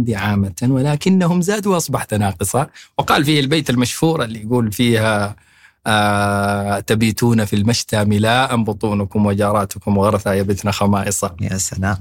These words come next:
Speaker 1: هذا البيت يعني كان وقعه عنيف على علقمة بن علاثة. طبعًا علقمة بعيد عن كل هذا الكلام، لكن هذا الشعر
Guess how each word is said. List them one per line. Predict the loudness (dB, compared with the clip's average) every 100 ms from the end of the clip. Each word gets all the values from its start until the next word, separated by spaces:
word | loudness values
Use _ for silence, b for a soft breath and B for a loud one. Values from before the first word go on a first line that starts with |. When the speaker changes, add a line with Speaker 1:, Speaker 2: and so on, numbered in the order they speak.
| -2
Speaker 1:
هذا | 0
البيت | 2 0 -2
يعني | -4 -4
كان | 0 0 0 0
وقعه | -2 -2 -4 -2 -2 -4 -14 -2
عنيف | 2 2 0 -2
على | -2 -2
علقمة | -2 -2 -2 -2
بن | -2
علاثة. | -2 -2 -4
طبعًا | -4 0 0
علقمة | 0 0 2
بعيد | 2 0
عن | 0
كل | -2 0
هذا | 0 -2
الكلام، | 0 -2 0
لكن | -2 0
هذا | 2 0
الشعر | 0 0 0